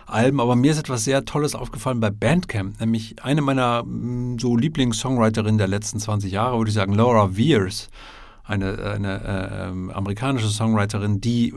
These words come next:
früher mal Geologie studiert hat und tatsächlich, äh, das in ihre Songs auch immer so ein bisschen hat einfließen lassen. Also es ging immer sehr um Landschaft und um die amerikanische Landschaft und so, also immer sehr, sehr, sehr schöne Platten gemacht.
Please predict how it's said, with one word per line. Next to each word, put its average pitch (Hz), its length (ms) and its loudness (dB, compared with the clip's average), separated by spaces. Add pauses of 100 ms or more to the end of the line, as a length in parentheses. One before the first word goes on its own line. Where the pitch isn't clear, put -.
früher 120 400 -2
mal 98 340 0
Geologie 107 500 4
studiert 110 380 2
hat 104 140 0
und 104 140 -2
tatsächlich, 107 560 0 (460)
äh, 104 140 -2
das 107 220 0
in 120 80 -4
ihre 113 220 0
Songs 135 280 -2
auch 110 100 -2
immer 120 180 0
so 110 40 4
ein 104 80 6
bisschen 107 220 0
hat 87 220 -4
einfließen 110 600 2
lassen. 87 260 -4
Also 101 100 -6
es - 80 -12
ging 127 140 0
immer 147 220 2
sehr 120 240 4
um 123 140 0
Landschaft 131 800 2
und 117 320 2
um 113 240 2
die 113 160 0
amerikanische 120 540 -2
Landschaft 113 420 0
und 113 60 -4
so, 117 100 -2
also 110 160 0
immer 147 280 0
sehr, 127 160 0
sehr, 117 260 0
sehr 110 180 0
schöne 127 240 -4
Platten 135 240 -6
gemacht. 113 240 2